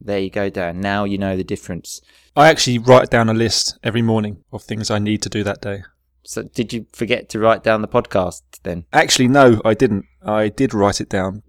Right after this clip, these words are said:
Speaker 2: but I was rushing around this morning when I came back from the gym because you were half hour early, and I could feel you be, you were stressed.
Speaker 1: Well, I was talking about the other days, but never mind. In fact,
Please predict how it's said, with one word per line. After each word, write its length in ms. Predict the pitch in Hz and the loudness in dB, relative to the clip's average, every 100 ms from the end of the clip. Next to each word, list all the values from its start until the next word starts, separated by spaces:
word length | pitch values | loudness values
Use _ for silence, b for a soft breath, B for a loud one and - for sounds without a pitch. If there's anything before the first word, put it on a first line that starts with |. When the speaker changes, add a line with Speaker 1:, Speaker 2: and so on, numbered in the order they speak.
| - | 0
Speaker 2:
but 380 | 120 113 - - - | 2 2 -2 -10 -2
I 180 | 113 113 | 0 0
was 240 | 110 - | 0 0
rushing 320 | 117 110 120 | 0 0 0
around 460 | 113 110 107 104 - | -2 0 -2 -4 -8
this 180 | - - | -8 -6
morning 280 | 110 104 101 | -4 -4 -4
when 100 | 101 | -8
I 40 | |
came 220 | 98 107 101 | -8 -6 -6
back 180 | 101 | -6
from 140 | - 101 | -8 -10
the 60 | |
gym 300 | 98 107 101 | -8 -8 -8
because 560 | 95 104 104 101 - - _ _ _ | -10 -10 -8 -6 -8 -10 _ _ _
you 120 | 107 | -4
were 80 | 104 | 0
half 240 | 101 104 - | 2 0 -2
hour 200 | 101 104 | -2 -2
early, 360 | 110 107 101 - _ _ _ | -4 -4 -8 -12 _ _ _
and 100 | 98 | -12
I 40 | |
could 160 | 98 110 | -10 -12
feel 280 | - 117 110 | -4 -2 0
you 100 | 107 | -4
be, 160 | 107 113 | -6 -8
you 180 | 117 113 | -2 0
were 60 | 101 | 2
stressed. 600 | - - 110 - - - | 2 2 2 0 -4 -6
Speaker 1:
Well, 220 | - 135 - 123 | 0 0 0 0
I 100 | 117 | 0
was 100 | 107 | 0
talking 180 | 151 117 | -2 0
about 140 | 95 | -2
the 100 | 92 - | -4 -2
other 200 | 117 107 | 0 0
days, 500 | 90 92 87 90 - | -2 -2 -4 -8 -12
but 160 | - 92 | -10 -6
never 220 | 107 92 | -6 -6
mind. 200 | 90 95 | -6 -6
In 100 | 147 | -8
fact, 400 | 170 202 139 92 | -2 2 2 2